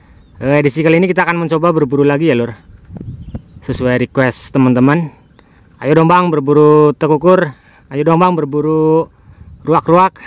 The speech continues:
<laughs> Jadi hari ini kita mau berburu tekukur dulu ya, Lur. Ini kita sudah berada di spot hunting ya, Lur.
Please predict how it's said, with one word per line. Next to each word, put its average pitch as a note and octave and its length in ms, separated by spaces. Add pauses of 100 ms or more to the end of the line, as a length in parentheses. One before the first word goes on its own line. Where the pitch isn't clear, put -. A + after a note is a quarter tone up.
(360)
<laughs> - 440
Jadi A2+ 160
hari C3 160
ini C3+ 160
kita D3 160
mau D3 160
berburu C3 480
tekukur C#3 400
dulu C#3 160
ya, C3+ 160
Lur. A#2 160 (1700)
Ini C3+ 80
kita C3 240
sudah C3 240
berada B2 160
di B2+ 80
spot C3 240
hunting B2+ 400
ya, A#2+ 80
Lur. C3+ 160